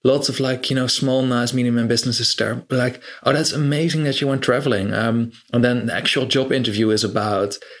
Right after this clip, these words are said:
"Hey, you went here and this and that, and, oh, tell me about this place, and I went there as well. And what did you learn?" It's again, and I like that you also said that if, you know, they don't appreciate that, they kind of don't wanna work for them.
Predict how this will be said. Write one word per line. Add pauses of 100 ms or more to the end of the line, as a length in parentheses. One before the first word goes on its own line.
(120)
"Hey,
you
went
here
and
this
and
that,
and,
oh,
tell
me
about
this
place,
and
I
went
there
as
well. (420)
And
what
did
you
learn?" (400)
It's
again,
and
I
like
that
you
also
said
that (180)
if,
you
know,
they
don't
appreciate
that,
they (120)
kind
of
don't
wanna
work
for
them.